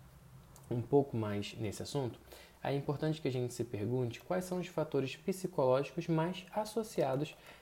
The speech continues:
à disfunção erétil. E aí, na minha pesquisa, eu encontrei que estresse, seja ele financeiro, profissional, pessoal ou interpessoal, baixa autoestima, que pode gerar um,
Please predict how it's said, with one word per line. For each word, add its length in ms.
à 100
disfunção 580
erétil. 360
E 80
aí, 100
na 80
minha 140
pesquisa, 540
eu 80
encontrei 560
que 320
estresse, 640
seja 320
ele 140
financeiro, 560
profissional, 760
pessoal 560
ou 120
interpessoal, 840
baixa 380
autoestima, 600
que 80
pode 340
gerar 280
um, 100